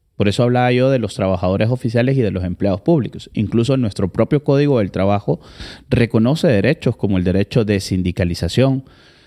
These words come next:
de los trabajadores. Pero cuando reconoce el derecho de sindicalización de los trabajadores, eh, en el caso específico, eh, artículo quinientos treinta y cuatro, quinientos treinta y seis del Código del Trabajo,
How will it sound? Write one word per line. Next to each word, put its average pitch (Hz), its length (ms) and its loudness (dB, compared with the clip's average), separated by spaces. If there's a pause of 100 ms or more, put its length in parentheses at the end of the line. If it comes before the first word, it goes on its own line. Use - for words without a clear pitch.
(220)
de - 220 0
los 92 180 0
trabajadores. 95 800 0 (260)
Pero 110 280 2
cuando 120 300 0
reconoce 123 440 0
el 202 80 0
derecho 165 380 0
de 147 160 2
sindicalización 113 880 0
de 139 80 0
los 139 140 -2
trabajadores, 104 920 0
eh, 95 360 0
en 90 100 -2
el 90 140 -4
caso 104 360 -2 (600)
específico, 95 1080 -2 (160)
eh, 90 440 -2 (120)
artículo 104 540 -2
quinientos - 380 -4
treinta 92 280 -2
y 80 60 -4
cuatro, 104 300 -2
quinientos 95 360 -4
treinta 98 300 -2
y 90 40 -2
seis 98 220 -2
del 95 140 -2
Código 95 360 0
del 92 120 -2
Trabajo, 98 540 -2